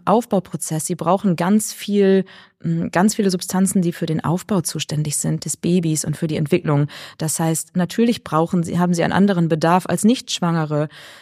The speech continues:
Sie sollten zu jeder Mahlzeit eine Handvoll Getreide essen, aber eben gerne unverarbeitet. Ob es jetzt Quinoa ist, das möchte ich nochmal hervorheben. Quinoa ist ein sehr proteinreiches Getreide, was den Zuckerspiegel eben auch nicht stark erhöht, aber sehr gut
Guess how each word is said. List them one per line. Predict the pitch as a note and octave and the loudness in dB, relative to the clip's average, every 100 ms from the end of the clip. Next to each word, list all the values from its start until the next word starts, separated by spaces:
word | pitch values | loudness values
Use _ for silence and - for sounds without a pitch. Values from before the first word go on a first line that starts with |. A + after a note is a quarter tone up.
| _ | _
Sie | F3+ | -2
sollten | E3+ F#3+ - F#3 F3+ F3+ | 2 4 4 4 2 0
zu | - | -2
jeder | F#3+ G3+ F#3 | 0 2 2
Mahlzeit | F3 F#3 F#3 F3+ F3 | 2 0 0 -2 -2
eine | E3+ E3+ | -2 0
Handvoll | G3 A3+ - G3 | 2 0 2 0
Getreide | F3+ - - E3+ E3 - | 0 -4 -2 0 0 0
essen, | G3 C4+ F4 - _ _ - | 0 0 -4 -8 _ _ -8
aber | D#3 D#3+ | -6 -4
eben | E3 F3 | 0 0
gerne | F3+ F3+ F#3 | 2 4 4
unverarbeitet. | - F3 F3 E3 D3+ D3 D3+ - - - - _ _ _ - | 4 0 0 -2 -2 -4 -6 -6 -8 -10 -18 _ _ _ -4
Ob | E3 | -2
es | F3 | -2
jetzt | E3+ - | -4 -4
Quinoa | - D#3+ E3 F#3+ G#3+ | -2 2 4 4 2
ist, | - C#4+ - | 0 -2 -4
das | E3 E3+ | -6 -4
möchte | E3 | -4
ich | E3 | -2
nochmal | E3+ E3 | 0 0
hervorheben. | D#3+ - F3 F3+ G3+ G#3 | -2 -2 -2 2 4 2
Quinoa | - F3+ F3 F3 F3 | 2 0 2 2 0
ist | E3+ - | -4 -6
ein | D3+ E3 | -4 -2
sehr | E3+ G3+ G3 | 0 2 0
proteinreiches | - - F3+ - - C4+ C4+ - E3 - - | -4 -6 -4 0 4 4 4 0 -4 -4 -4
Getreide, | D#3+ - D3 D3+ E3 F#3 - - - - - | -4 -2 0 2 2 0 -8 -18 -18 -16 -4
was | E3+ | -2
den | - F3 | 0 0
Zuckerspiegel | G#3 F#3+ F3 - E3 | 0 -2 -2 0 0
eben | F3 - | 0 0
auch | F#3+ | 2
nicht | G3+ F#3+ | 2 2
stark | - E3 - | 0 0 0
erhöht, | D#3 F3 - | 0 0 0
aber | D#3 D#3+ D#3+ | -2 -2 -2
sehr | E3 F#3 F3+ | 2 2 0
gut | - E3+ | -4 -8